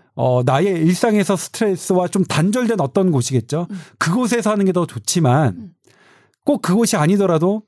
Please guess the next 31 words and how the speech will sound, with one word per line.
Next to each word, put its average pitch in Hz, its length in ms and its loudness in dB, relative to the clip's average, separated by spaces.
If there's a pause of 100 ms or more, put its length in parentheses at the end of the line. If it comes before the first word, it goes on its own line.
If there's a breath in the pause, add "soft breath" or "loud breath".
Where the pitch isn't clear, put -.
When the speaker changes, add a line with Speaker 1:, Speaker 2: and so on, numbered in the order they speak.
(140)
Speaker 1:
나의 170 380 2
그냥 160 360 0
스트레스에 180 1500 0
노출된, 165 560 0
스트레스와 208 440 -2
연결된 180 440 0
나의 143 180 0
일상이라 175 440 0 (520 loud breath)
하더라도, 180 720 0 (480 soft breath)
어, 139 460 2 (260 soft breath)
그냥 202 240 0
그렇게 170 240 -2
백팔 165 280 0
번 165 120 0
절하고, 127 480 -2
그다음에 139 260 -2
명상, 170 420 0
명상하는 208 580 2
것은 170 500 0 (680 soft breath)
저도 196 220 0
이번에 196 160 2
처음 254 400 -2
배웠는데, 143 380 0 (120)
저도 220 220 0 (260)
예전에 196 560 0
성당이나 220 540 0
이런 147 140 2
데 139 80 0
할 135 80 0
때 151 140 0
명상을 165 720 2